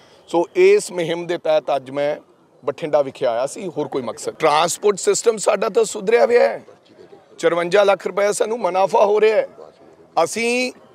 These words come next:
ਸੁਧਾਰ ਬਾਰੇ ਜਾਂ ਨਾ ਸੁਧਾਰ ਬਾਰੇ ਤਾਂ ਕੋਈ ਗੱਲ ਹੀ ਨਹੀਂ ਹੋ ਰਹੀ। ਇਸ ਤਰ੍ਹਾਂ ਕਹਿੰਦੇ ਕਿ private operators ਨੇ, ਜਿਹੜੇ ਵੱਡੇ ਵੱਡੇ ਸਰਦਾਰ ਹੈ, ਜਿਨ੍ਹਾਂ ਦੇ ਖਿਲਾਫ ਆ ਕੇ ਕੇਜਰੀਵਾਲ ਭਾਸ਼ਣ ਦਿੰਦੇ ਨੇ, ਉਹਨਾਂ ਲੋਕਾਂ ਦੀਆਂ ਬੱਸਾਂ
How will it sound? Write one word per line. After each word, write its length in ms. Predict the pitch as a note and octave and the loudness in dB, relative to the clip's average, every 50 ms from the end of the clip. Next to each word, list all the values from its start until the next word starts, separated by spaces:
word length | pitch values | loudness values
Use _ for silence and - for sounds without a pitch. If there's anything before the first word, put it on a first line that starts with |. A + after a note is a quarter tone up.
| - - D#3+ - - - _ - - - - - | -20 -20 -20 -20 -20 -20 _ -20 -20 -20 -20 -18
ਸੁਧਾਰ 600 | - - - G#3 F#3 F#3 E3 D3+ E3 F#3+ G3+ G3+ | -8 -2 0 2 4 4 4 4 4 4 4 4
ਬਾਰੇ 280 | G3+ G#3+ G#3+ A3 A#3 | 4 4 2 2 2
ਜਾਂ 160 | G#3 A3 A#3 | 2 -2 -2
ਨਾ 200 | A3+ G3+ F#3 G3 | 0 0 -2 -2
ਸੁਧਾਰ 360 | G#3 - A#3+ A#3+ A3+ G#3+ G3+ G3 | -2 -4 0 2 2 2 2 0
ਬਾਰੇ 180 | A3 A3 G#3 | -2 -6 -6
ਤਾਂ 100 | G3+ A#3 | -8 -8
ਕੋਈ 140 | F#3+ A3+ A3 | -8 -6 -2
ਗੱਲ 220 | F#3+ G3 G3+ A3+ | 0 0 0 0
ਹੀ 60 | A#3+ A#3+ | -4 -4
ਨਹੀਂ 100 | B3 A#3 | -4 -2
ਹੋ 100 | G#3+ A3 | -2 0
ਰਹੀ। 80 | A3 | 0
ਇਸ 120 | G#3+ G3 G3+ | -2 -2 0
ਤਰ੍ਹਾਂ 160 | C4 B3 G#3+ | 0 0 0
ਕਹਿੰਦੇ 240 | F3+ G#3 G#3 A#3 B3 | 0 0 -2 -2 -2
ਕਿ 160 | A3 C4 B3+ | -2 -4 -6
private 720 | G3 - - - F#3+ F#3+ F#3+ G3+ A3+ A#3 A#3 C#4+ C#4+ A3 B3 | -6 -6 -2 -2 2 2 2 2 2 0 -2 -4 0 2 2
operators 600 | A#3 - - G#3 G#3 G3+ - G#3 G#3 F#3 D3+ D3+ | 2 2 4 2 2 2 2 0 -2 -2 -2 -4
ਨੇ, 280 | D#3 E3 D3+ D3 D3+ | -6 -4 -4 -4 -6
ਜਿਹੜੇ 220 | D#3 D#3+ F3+ F#3+ G3 | -4 -4 -2 0 0
ਵੱਡੇ 280 | E3 D3 C#3+ D3+ G3 | 0 -2 -2 0 0
ਵੱਡੇ 220 | G3 G3+ F3+ F3+ F3 | 0 0 0 -2 -2
ਸਰਦਾਰ 540 | - - F3+ D3+ C#3+ D3+ D#3+ F3 E3+ D#3 | 0 -2 -2 0 2 4 4 4 4 4
ਹੈ, 180 | D3 C#3 C3+ C#3 | 2 2 0 0
ਜਿਨ੍ਹਾਂ 280 | D3 D3+ F3 F3+ F#3+ F#3+ | -2 -4 -2 -2 -2 -2
ਦੇ 60 | G3 | -2
ਖਿਲਾਫ 420 | - - - C#3+ D#3 F3 E3+ - | -4 -4 -2 0 0 0 0 -2
ਆ 80 | F3+ F3+ | -4 -4
ਕੇ 280 | - - G#3 G3+ G3+ E3+ - - - - _ _ - | -2 0 2 2 2 0 -6 -12 -20 -20 _ _ -4
ਕੇਜਰੀਵਾਲ 480 | - F#3+ F3+ E3+ F3 F#3 G#3+ G3+ G#3 G#3 | 0 0 0 0 -2 -2 2 2 2 2
ਭਾਸ਼ਣ 440 | - - G3+ E3+ C3 - - B3 B3 | 2 2 0 0 0 0 0 0 0
ਦਿੰਦੇ 360 | A3+ A#3 A3 F3 E3 E3 D3+ | 0 -2 -2 -2 -2 -4 -4
ਨੇ, 420 | B2+ C3 B2+ B2+ C#3+ F3+ G#3+ A3+ - - - - - - - - - - | -6 -10 -10 -8 -6 -4 -4 -4 -6 -8 -18 -20 -20 -20 -20 -20 -10 -2
ਉਹਨਾਂ 300 | A3 C4 C#4 C#4+ D4 D4 | 0 2 4 6 6 6
ਲੋਕਾਂ 280 | D4 C4+ A#3+ G#3 A#3+ B3 | 6 4 2 2 -2 -2
ਦੀਆਂ 180 | B3+ C4 C4+ B3+ | 0 0 0 2
ਬੱਸਾਂ 600 | G3+ F#3 - - - A3 A#3 A#3+ B3+ C4 C4 | 2 0 -2 0 -2 2 2 2 2 2 0